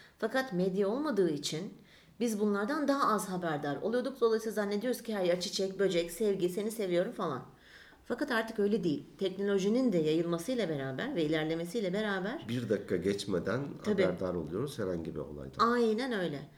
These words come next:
Speaker 1: O yüzden dolayı aslında evet, hani kötüye gitmiyoruz. Biz hep böyleydik.
Speaker 2: Ama yine de bu teknoloji sayesinde bunlardan haberdar olmuş olmak bizi tedirgin ediyor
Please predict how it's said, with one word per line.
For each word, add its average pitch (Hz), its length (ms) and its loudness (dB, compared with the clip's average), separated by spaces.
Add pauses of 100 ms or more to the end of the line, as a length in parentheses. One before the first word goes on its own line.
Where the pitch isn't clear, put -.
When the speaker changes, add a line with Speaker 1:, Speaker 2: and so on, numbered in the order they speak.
(300)
Speaker 1:
O 247 120 6
yüzden 214 420 2
dolayı 165 280 2
aslında 220 400 -4
evet, 175 340 -2
hani 170 220 -2
kötüye 196 300 2
gitmiyoruz. 202 480 -2
Biz 196 180 -6
hep 247 200 -2
böyleydik. 156 640 2 (840)
Speaker 2:
Ama 202 200 0
yine 175 340 0
de 101 180 0 (640)
bu 143 120 -4
teknoloji 147 540 0
sayesinde 104 720 -2
bunlardan 123 440 2
haberdar 117 520 -2
olmuş 123 480 -2
olmak 123 520 -4
bizi 135 340 -8
tedirgin 110 520 -4
ediyor 110 420 -6